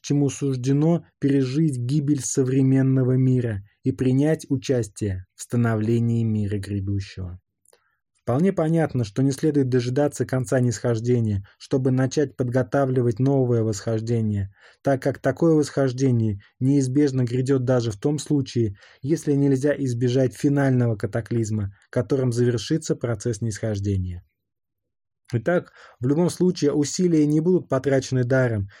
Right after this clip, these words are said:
и потому, что сама эта элита будет вознаграждена сторицей уже самим фактом своего появления,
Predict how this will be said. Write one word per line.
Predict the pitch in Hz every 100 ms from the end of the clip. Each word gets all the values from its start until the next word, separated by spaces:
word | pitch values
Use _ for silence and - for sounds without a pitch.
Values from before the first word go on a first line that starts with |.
| -
и | 131
потому, | 131 135 139 147 175 180 - -
что | - - 147 135 - _ _ - _ _
сама | - 147 151 175 175
эта | 156 156 156
элита | 156 175 -
будет | 127 151 151 -
вознаграждена | 143 147 143 143 139 147 160 156
сторицей | - - 156 151 139 113
уже | 120 135 151
самим | 139 143 156 147
фактом | 123 156 151 139
своего | 123 131 135 143 151
появления, | - 127 120 135 160 156 131 104